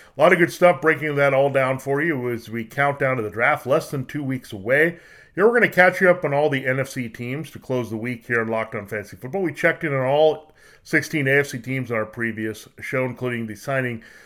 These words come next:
of Odell Beckham Junior and the Ravens.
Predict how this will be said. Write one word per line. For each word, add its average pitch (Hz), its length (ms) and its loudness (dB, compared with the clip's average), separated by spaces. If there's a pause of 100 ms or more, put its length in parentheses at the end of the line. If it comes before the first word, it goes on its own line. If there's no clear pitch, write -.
(140)
of 120 140 -2
Odell 135 260 6
Beckham 123 400 -2
Junior 131 580 -4 (140)
and 104 220 -10
the 95 60 -10
Ravens. 175 540 4